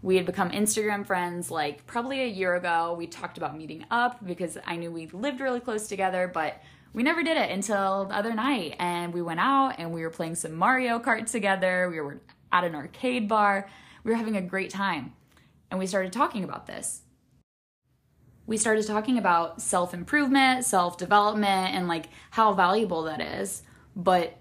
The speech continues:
then we also talked about, like, how fucking useless it is if you're not actually going out and implementing the things that you learn, if you're not going out and making connections and making mistakes and getting triggered. You know, like, we can sit at home and practice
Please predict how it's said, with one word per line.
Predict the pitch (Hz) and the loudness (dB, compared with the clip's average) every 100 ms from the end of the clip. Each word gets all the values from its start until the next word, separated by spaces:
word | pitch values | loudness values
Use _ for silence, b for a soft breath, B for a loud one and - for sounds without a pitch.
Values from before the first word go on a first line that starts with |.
| - | -8
then | 196 190 | 0 2
we | 180 175 | 2 6
also | 226 - 220 | 6 6 4
talked | 180 185 175 | 2 0 0
about, | 175 165 | 2 0
like, | 170 160 151 | 2 -2 -4
how | - 208 220 | 0 2 2
fucking | 220 202 196 | 2 -2 -2
useless | 170 226 320 175 160 - | -2 2 2 2 0 0
it | 160 | 0
is | 156 160 180 - B B B | 0 -2 -4 -8 B B B
if | 185 | 0
you're | 190 190 | 2 4
not | 185 185 | 4 4
actually | - 180 - 190 | 2 0 0 -2
going | 180 170 165 | 0 0 0
out | 160 156 | 0 0
and | 170 | -2
implementing | - 226 240 202 175 170 170 | -2 -2 0 0 0 0 -2
the | 170 | -4
things | 175 170 165 | -6 -6 -6
that | - | -6
you | 165 156 | -6 -6
learn, | 156 170 240 185 151 | -2 2 2 2 -2
if | 175 | -6
you're | 170 | -4
not | 170 | -2
going | 175 170 | -2 0
out | 170 - | 0 0
and | 165 | -4
making | 170 180 196 196 | -6 -6 -8 -6
connections | 196 214 - - 202 175 165 | -4 -4 -6 -6 -4 -4 -6
and | 165 | -8
making | 165 180 196 | -8 -6 -4
mistakes | 202 196 - 214 226 - - | -4 -4 -4 -4 -4 -6 -4
and | 190 180 | -4 -4
getting | 185 196 | -4 -4
triggered. | 196 - 208 214 185 147 143 - B B B B B | -6 -4 -2 2 2 2 -2 -10 B B B B B
You | 196 202 | -2 0
know, | 170 196 | 0 0
like, | 240 190 180 | 0 0 -2
we | 196 214 | -4 0
can | 269 | 0
sit | 240 240 | 0 -2
at | 226 - | -4 -4
home | 208 208 180 170 | -2 -2 -2 -6
and | 170 175 | -8 -8
practice | - 170 175 - 151 175 - - | -2 0 0 -6 -6 -6 -8 -10